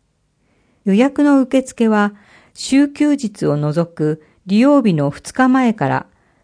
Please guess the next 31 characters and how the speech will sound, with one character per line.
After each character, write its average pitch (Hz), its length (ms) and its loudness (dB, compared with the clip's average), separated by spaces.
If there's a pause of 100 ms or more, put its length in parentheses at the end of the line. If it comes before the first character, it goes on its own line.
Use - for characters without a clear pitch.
乗 180 100 0
合 247 320 4
く 247 160 0
ん 214 180 2
予 175 120 2
約 254 240 2
セ 269 160 2
ン 254 120 2
タ 220 160 2
ー 214 40 4
に 208 160 4
て 262 240 0
受 165 200 -2
け 156 60 -14
付 - 160 -6
け 135 60 -2
ま 135 160 -4
す。 - 180 -20 (720)
料 240 220 2
金 170 260 -4
は、 147 220 -4 (200)
片 208 260 -2
道、 220 120 4 (480)
中 254 200 -2
学 269 220 0
生 240 240 0
以 233 100 -4
上 151 240 -2
三 208 280 2
百 202 300 0
円、 131 240 -4